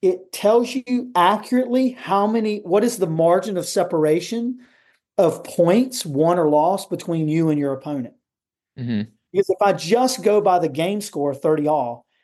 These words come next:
Speaker 1: and I'm not tracking momentum score, I'm gonna think the score is tied, and I'm probably gonna push really hard to win the next point, 'cause I'm thinking it's super important,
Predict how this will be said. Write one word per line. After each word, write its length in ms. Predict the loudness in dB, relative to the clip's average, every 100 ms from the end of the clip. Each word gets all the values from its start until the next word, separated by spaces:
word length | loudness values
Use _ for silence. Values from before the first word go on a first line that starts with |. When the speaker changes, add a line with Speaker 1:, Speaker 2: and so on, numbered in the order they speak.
| _ _ _ _ _ _
Speaker 1:
and 140 | 0 2
I'm 160 | 2
not 240 | 2 2 0
tracking 500 | 0 2 0 -2 -2
momentum 560 | 0 2 0 -2 -8
score, 560 | -8 -8 -4 -4 -6 -12 _ _ _ _ _ _ _ _ _ 0
I'm 260 | 2 4 4
gonna 180 | 2
think 380 | 0 0 -2 0
the 80 | -2
score 380 | -2 0 2 2
is 120 | 0
tied, 720 | -8 -4 -2 0 0 -2 -6 -8
and 140 | -4
I'm 200 | -2 -2
probably 480 | -4 0 2 4 2
gonna 220 | 2 0
push 840 | -4 -8 0 2 4 0 -6 -12 -18 _
really 560 | -6 0 2 2 0 -2
hard 460 | 0 2 2 0 -6
to 80 | -6
win 300 | -2 -2 -2
the 80 |
next 320 | -4 -4 -8 -8
point, 280 | -6 -6 -10 _ _ _
'cause 140 | 0 2
I'm 100 | 2
thinking 320 | 0 0 0
it's 180 | -2 -4
super 460 | -2 0 -2 -6
important, 560 | -6 -4 -2 -2 -4